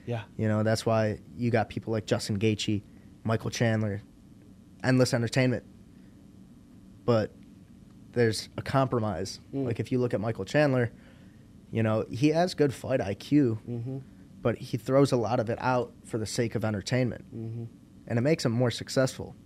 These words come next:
Speaker 2: Even if he doesn't get the dub, people are still gonna watch his
Speaker 1: Yeah.
Speaker 2: fights.
Speaker 1: Sometimes he goes chaos mode.
Speaker 2: Exactly. A-, and that's one thing that I know for a fact that I can bring to the table.
Speaker 1: Yeah. Yeah,
Speaker 2: I
Speaker 1: you,
Speaker 2: know I'm gonna be an
Speaker 1: you
Speaker 2: entertaining.
Speaker 1: roll spazzy.
Speaker 2: Exactly.
Speaker 1: Yeah.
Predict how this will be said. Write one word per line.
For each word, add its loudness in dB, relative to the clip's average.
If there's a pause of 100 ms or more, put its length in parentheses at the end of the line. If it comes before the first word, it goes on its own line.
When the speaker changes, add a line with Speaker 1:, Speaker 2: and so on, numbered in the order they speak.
(140)
Speaker 2:
Even 2
if 0
he 0
doesn't 0
get -6
the -10
dub, 0 (920)
people 0
are 0
still 0
gonna -2
watch -4
his -10
Speaker 1:
Yeah. -4
Speaker 2:
fights. -2 (280)
Speaker 1:
Sometimes -10
he -8
goes -6
chaos -6
mode. -10 (380)
Speaker 2:
Exactly. 2 (380)
A-, -4
and 6
that's 4 (160)
one 4
thing 2
that 2
I 4
know 6
for -4
a -10
fact 0
that -6
I -8
can -10
bring -8
to -8
the -18
table. -10 (300)
Speaker 1:
Yeah. -8 (240)
Yeah, 0
Speaker 2:
I 6
Speaker 1:
you, 8
Speaker 2:
know 8
I'm 6
gonna 2
be 0
an -4
Speaker 1:
you -4
Speaker 2:
entertaining. 0
Speaker 1:
roll 6
spazzy. -4 (640)
Speaker 2:
Exactly. 2
Speaker 1:
Yeah. -6